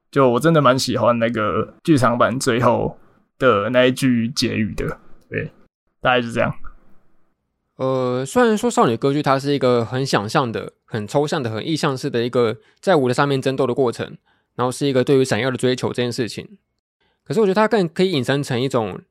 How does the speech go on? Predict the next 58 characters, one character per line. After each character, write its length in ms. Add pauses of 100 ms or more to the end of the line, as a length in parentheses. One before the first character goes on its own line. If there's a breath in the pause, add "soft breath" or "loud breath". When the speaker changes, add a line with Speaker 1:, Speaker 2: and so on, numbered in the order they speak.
Speaker 2:
人 140
生 120
的 120
舞 100
台 220
吧。 180 (460)
虽 120
然 60
他 80
们 80
表 100
面 80
上 160
是 80
看 140
似 80
要 80
成 160
为 60
明 180
星， 180
可 100
是 40
他 80
们 200
很 140
少 120
有 40
观 140
众 140
出 160
现。 180 (800)
他 80
们 120
看 200
似 200
是 160
要 180
能 160
够 240
成 140
为 100
闪 160
耀 140
的 120
那 80
个， 520 (340)
呃， 220
一 80
个 260
星 220
光 160
的 220
那， 220 (100)
那 60
种 540
偶 180
像， 300